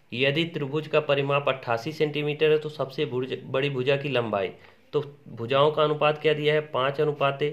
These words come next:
दो अनुपात एक का दिया है। कह रहा है कि परिमाप यानी त्रिभुज है, त्रिभुज का परिमाप क्या होता है? देखिए कोई भी परिमाप हम कहते हैं कि एक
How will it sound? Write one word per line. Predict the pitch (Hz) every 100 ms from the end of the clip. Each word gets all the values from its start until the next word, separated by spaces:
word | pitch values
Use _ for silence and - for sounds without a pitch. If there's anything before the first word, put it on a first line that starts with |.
| 151 - _
दो | 113 127 139
अनुपात | 147 143 147 143 151
एक | 147 - - 113 113 -
का | 101
दिया | 104 98 90
है। | 92 - - _ _
कह | 143
रहा | 151
है | 147
कि | 156 151 -
परिमाप | 139 135 139 143 139 - -
यानी | 113 131 139
त्रिभुज | 139 135 156
है, | 156 160 160
त्रिभुज | - 135 143
का | 143 151
परिमाप | 147 151 156 151
क्या | 156
होता | 117 107 101
है? | 95 - - - _ _ -
देखिए | 127 127
कोई | - 147
भी | 156 151
परिमाप | 147 151 151 147
हम | 139
कहते | 143 139
हैं | 151
कि | - 131
एक | 143